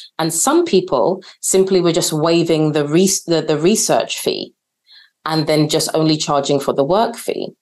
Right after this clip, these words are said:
And some people weren't rave-, waiving the research fee, but only it's sending that out, um, getting that invoiced right at the end. So several months down the line, once everything had been sorted out.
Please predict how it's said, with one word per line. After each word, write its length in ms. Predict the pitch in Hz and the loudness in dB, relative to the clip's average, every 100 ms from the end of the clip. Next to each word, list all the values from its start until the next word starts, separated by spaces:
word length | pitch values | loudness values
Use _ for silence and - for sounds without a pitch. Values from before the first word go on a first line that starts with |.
| _ - - | _ -14 -6
And 160 | 156 | -4
some 300 | 151 165 165 | 0 0 2
people 560 | 165 165 165 165 160 127 | 2 2 2 2 2 2
weren't 340 | 160 226 247 | 2 0 0
rave-, 320 | 185 170 156 - - | 0 0 0 -4 -2
waiving 420 | 165 151 151 151 | 0 0 0 0
the 100 | 143 | 2
research 500 | 151 147 147 135 - | 0 0 0 0 -2
fee, 340 | 143 - - - - - | -2 -2 -4 -12 -12 -4
but 220 | 160 - | -2 0
only 640 | 175 175 170 170 170 165 165 _ - | 2 4 4 4 2 2 -2 _ 0
it's 240 | 180 180 | 2 2
sending 320 | 190 175 175 | 2 2 2
that 180 | 165 - | 0 0
out, 380 | 165 160 - - _ _ _ - | 0 0 -2 -6 _ _ _ -4
um, 320 | 156 151 151 | -2 0 -2
getting 220 | 151 165 | -2 -2
that 180 | 160 - | -2 -2
invoiced 800 | 185 202 180 127 131 - - - _ _ | 0 0 0 0 0 -2 -6 -8 _ _
right 540 | 139 160 185 190 190 190 | -4 0 2 2 0 -2
at 160 | - | -2
the 180 | 165 165 | 2 2
end. 240 | 165 131 127 | 2 0 -2
So 140 | 151 | -2
several 640 | 147 - 165 165 165 156 156 - - | 0 0 0 2 2 2 -2 -12 -4
months 380 | 160 156 - | -2 -2 -4
down 280 | - 156 147 | -2 -2 0
the 60 | 143 | 0
line, 360 | 160 156 147 | 0 0 0
once 220 | 143 147 - | -2 -2 -2
everything 420 | 147 147 - 151 | -4 -2 -2 -2
had 200 | 139 - | -2 -2
been 160 | 139 139 | -2 0
sorted 340 | 135 127 156 | 2 2 2
out. 320 | 226 - - | 2 0 -6